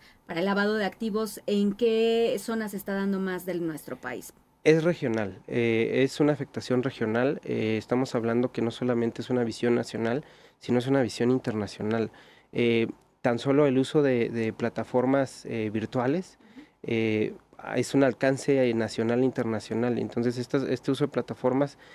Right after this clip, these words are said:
Speaker 2: lo que incrementa es esta captación para el uso de juventudes, eh, en el tema para uso de lavado de activos o también la captación de trata de personas. Entonces, no es solo la influencia nacional, es,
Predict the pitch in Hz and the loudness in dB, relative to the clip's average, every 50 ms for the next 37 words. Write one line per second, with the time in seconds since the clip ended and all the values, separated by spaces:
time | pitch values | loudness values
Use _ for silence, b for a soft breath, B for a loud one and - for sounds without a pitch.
0 | B B B B B 117 110 - - 117 117 - 120 113 113 123 123 120 - 131 | B B B B B -2 0 0 0 0 0 0 0 0 2 2 2 0 -2 -6
1 | - - - - 127 - - 113 - - 113 - - 120 117 113 - - 117 113 | -8 -8 -8 -8 -6 -6 -6 -10 -8 -8 -10 -6 -2 -2 -2 -2 -2 -2 -2 -2
2 | 107 107 107 - - 117 110 - - 110 107 107 104 87 - 113 110 110 113 - | -2 -4 -4 -4 -4 -4 -4 -4 -4 -2 -2 -2 -2 -2 -2 -2 0 0 -2 -4
3 | - b b b b b b b - 120 113 110 113 113 110 110 104 - - 113 | -8 b b b b b b b -2 0 2 2 2 2 2 0 0 -2 -2 -2
4 | 110 113 110 - 113 110 107 104 104 101 101 101 101 104 107 107 - - 117 104 | 0 -2 -2 -2 -2 -2 -2 -2 -2 -2 -2 -2 -2 -2 -4 -4 -4 -4 -4 -2
5 | 107 104 104 107 107 107 101 - - 117 113 117 - 120 98 120 117 120 131 151 | -2 -2 -2 -2 -2 -4 -4 -4 -2 -2 -2 -2 -2 -4 -2 0 0 2 2 0
6 | 156 - - 107 - - - - 123 123 117 - - - - - - - - - | -2 -4 -8 -10 -10 -10 -6 -2 -2 -2 -2 -4 -6 -10 -10 -10 -10 -10 -10 -8
7 | - - 120 113 - - - - - 117 113 131 123 - - B B B B B | -6 -4 -4 -4 -6 -10 -8 -6 -2 0 2 2 0 0 -4 B B B B B
8 | B B B 120 120 127 131 135 139 - - 143 131 131 131 131 120 110 - - | B B B 4 6 8 8 6 4 2 2 2 4 4 4 2 0 0 -2 -2
9 | 113 113 - - 120 107 - - 147 160 143 120 117 - - | -4 -4 -4 -4 -6 -6 -4 -4 -2 -2 -2 -2 -4 -8 -14